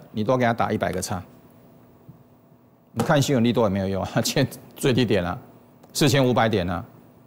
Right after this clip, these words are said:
所以你看什么新闻都没有用，不是吗？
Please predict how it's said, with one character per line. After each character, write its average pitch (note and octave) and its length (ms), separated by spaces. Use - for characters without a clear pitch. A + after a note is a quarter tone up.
所 A#2 120
以 - 20
你 A2+ 40
看 A3+ 280
什 D#3 140
么 C3+ 80
新 D3+ 180
闻 A2+ 120
都 A#2+ 80
没 A2 120
有 F2 100
用， F#2 120
不 - 80
是 B2+ 140
吗？ G#2 200